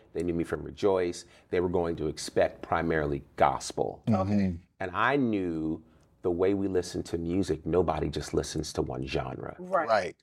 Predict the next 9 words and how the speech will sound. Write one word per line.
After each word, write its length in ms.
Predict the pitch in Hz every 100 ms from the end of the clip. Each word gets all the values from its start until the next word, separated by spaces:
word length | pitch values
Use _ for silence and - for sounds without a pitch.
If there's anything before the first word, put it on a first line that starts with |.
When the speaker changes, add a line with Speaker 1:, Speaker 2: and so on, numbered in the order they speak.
| -
Speaker 1:
On 160 | 98
our 200 | 110 123
iPod 560 | 101 107 117 - 95 80
at 200 | 71 71
the 60 | -
time, 540 | - 78 62 64 90
Speaker 2:
Yeah. 80 | 240 - -
Speaker 1:
you 120 | 123 123
know, 220 | 101 -